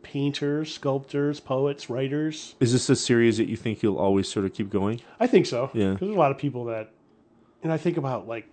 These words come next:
Speaker 1: when I was younger and who, what got me excited about
Speaker 2: Okay.
Speaker 1: things. Like, like Jane Goodall or, uh,
Speaker 2: Sure.
Speaker 1: uh, Dian Fossey,
Speaker 2: Sure.
Speaker 1: Jacques Cousteau, all that kind of stuff. I love that stuff.
Speaker 2: Man,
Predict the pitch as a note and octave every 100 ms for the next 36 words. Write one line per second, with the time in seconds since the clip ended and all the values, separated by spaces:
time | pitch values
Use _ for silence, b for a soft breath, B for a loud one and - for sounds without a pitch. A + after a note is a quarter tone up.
0 | _ C3 B2 A2+ B2 A#2+ A2+ G#2+ F#2 -
1 | _ - A2 G#2+ G#2+ G#2 C3+ C3 C3 A#2
2 | A2+ - A2 G#2+ G2+ F#2 A2 A#2 A#2+ G#2
3 | - E3 E3 F#3+ F#3 G3 F#3 D#3+ B2 G#2+
4 | G#2+ A2+ A2 A2 A2 A2+ A2 - b b
5 | b A#2+ C3+ C#3 C3+ C3+ B2 B2 C3 B2+
6 | B2+ - A2+ G#2 A2+ - A#2 - A#2 A#2
7 | B2+ C#3+ A#2 G#2+ - F#2+ C#3+ C#3+ A#2+ D#2+
8 | - A2 A#2 B2